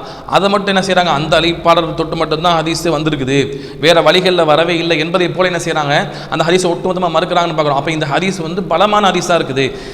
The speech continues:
இதை வந்து இமாம் இப்னு கசீர் ரஹிமஹுல்லாஹ் அவங்க வந்து நபி பிதாயா வ நிஹாயால சொல்றாங்க. ஆறாவது பக்க வால்யூம் நூத்தி ஐம்பத்தி நாலாவது பக்கத்துல, "ஹாதிஹி துருக்குன் ஜய்யிதுன்,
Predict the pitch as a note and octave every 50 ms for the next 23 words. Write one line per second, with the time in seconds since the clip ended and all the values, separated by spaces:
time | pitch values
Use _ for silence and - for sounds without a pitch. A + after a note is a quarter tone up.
0 | - - - D#3+ E3 F3+ F3 F#3+ F#3+ F#3 F#3+ G3 G3 G3+ F#3+ E3+ D#3 D3 C#3 B2+
1 | - - - - E3 E3+ G3 G3+ G3 F#3+ F#3+ F#3 F#3+ F3 E3 E3 F3 F3 E3+ E3
2 | E3 D#3+ D#3 D3 C#3 C#3 C3 B2+ C#3 E3 F3 E3 D#3+ D3+ D3 C#3 C3+ C#3+ D3 E3
3 | E3+ F#3 F3+ E3 D#3+ D#3 D3 C#3 C#3+ D#3 D#3 D#3 D3+ C#3+ D3 C#3 C3+ C3+ B2+ B2
4 | B2+ D3 F3+ G#3 - - - - - - - C3+ C#3 C#3+ D#3+ F3+ F3+ F3 F3 E3+
5 | E3 D3+ C#3 D3 C#3+ C3 D3+ C#3+ C#3 C#3 C#3 C#3+ C#3+ D3+ F3 F#3+ E3 E3 E3+ E3
6 | E3+ D3+ D#3 D#3 D#3+ D#3 C#3+ D#3 C#3+ C#3+ C#3+ D3 C#3 C3+ - - - E3+ - A#2+
7 | C#3 F3+ G3+ - - - - - - D3 E3 F3+ F3+ F#3 D#3 E3 E3+ D#3+ - F3
8 | F3 F3+ F3 - E3+ E3 D3+ E3 E3+ F#3 F3 F3 E3+ E3 C#3+ D3+ D#3+ D#3+ D#3 C#3+
9 | B2